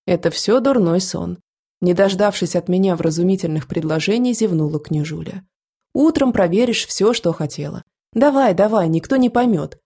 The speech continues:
если ты куда-то пойдешь в одной сорочке». И тогда ко мне пришло осознание, в каком виде я стою и как действительно это будет, если все сон.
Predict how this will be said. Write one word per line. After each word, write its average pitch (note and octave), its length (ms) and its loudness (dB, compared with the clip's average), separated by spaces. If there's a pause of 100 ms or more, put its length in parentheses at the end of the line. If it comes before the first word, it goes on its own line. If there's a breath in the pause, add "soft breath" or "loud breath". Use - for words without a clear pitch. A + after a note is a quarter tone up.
если G3+ 260 2
ты G#3 140 -2
куда-то G3+ 340 2
пойдешь E3 440 -2
в E3+ 40 0
одной D#3 240 -2
сорочке». F#3 600 -4 (720)
И F#3+ 120 -2
тогда F#3 400 2
ко B3+ 140 -2
мне A#3+ 200 2
пришло F3+ 420 -2
осознание, E3 840 -4 (100)
в - 60 -20
каком G3 400 2
виде B3 280 2
я F#3 200 2
стою F3 640 -2
и G#3 100 0
как A3 220 0
действительно A3 600 0
это F3 320 2
будет, G3+ 420 -2
если A3+ 260 -2
все D#3+ 240 -4
сон. - 460 -8